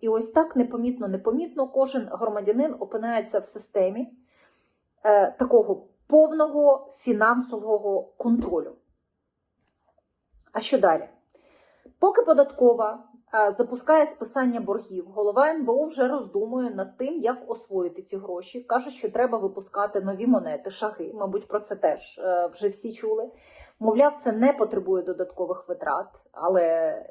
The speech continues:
ну, як же ж будуть? Ну, ну, це ж логічно. Випускати монети, значить, для цього треба теж витрати для того, щоб випустити ці монети. Просто замість копійок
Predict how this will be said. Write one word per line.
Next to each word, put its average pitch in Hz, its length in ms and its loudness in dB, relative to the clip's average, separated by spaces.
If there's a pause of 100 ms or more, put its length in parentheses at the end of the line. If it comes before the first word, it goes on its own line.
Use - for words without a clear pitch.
ну, 247 160 4
як 226 220 4
же 202 100 -12
ж - 100 -12
будуть? 208 280 2
Ну, 277 240 2
ну, 302 140 2
це 302 180 4
ж 302 100 -2
логічно. 269 640 -2
Випускати 269 500 0
монети, 277 420 2
значить, 226 360 -8
для 254 120 -4
цього 311 240 4
треба 254 440 2 (380)
теж 294 340 6
витрати 240 580 0
для 208 140 -2
того, 269 220 -2
щоб 208 220 -12
випустити 208 500 -4
ці 214 180 -16
монети. 196 420 -8 (440)
Просто 277 300 2
замість 277 400 2
копійок 262 420 -6